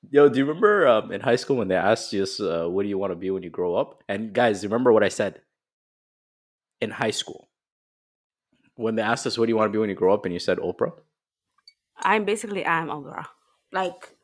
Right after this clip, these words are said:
Speaker 2: just
Speaker 1: What?
Speaker 2: not as rich as her.
Speaker 1: Hello?
Speaker 2: And I don't have my own. I'm not really
Speaker 1: Hello?
Speaker 2: Oprah, let's be real. But, like, I feel like I could be,
Speaker 1: Yo,
Speaker 2: you
Speaker 1: fun
Speaker 2: know?
Speaker 1: fact.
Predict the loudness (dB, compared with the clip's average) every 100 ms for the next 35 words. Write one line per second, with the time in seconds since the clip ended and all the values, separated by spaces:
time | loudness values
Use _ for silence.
0 | _ _ -10 -6 0 2 2 0 -4 -6
1 | -8 -6 -8 -2 0 2 -2 -4 -8 -8
2 | -6 -4 -2 -2 -6 -10 -14 -18 -4 0
3 | 4 2 2 -2 -2 -2 -2 -6 _ -12
4 | -6 -4 -4 -8 -18 -20 _ -2 0 0
5 | 0 -2 -2 -6 -6 -4 -4 -8 _ _
6 | -6 -4 2 2 4 2 -2 -2 -10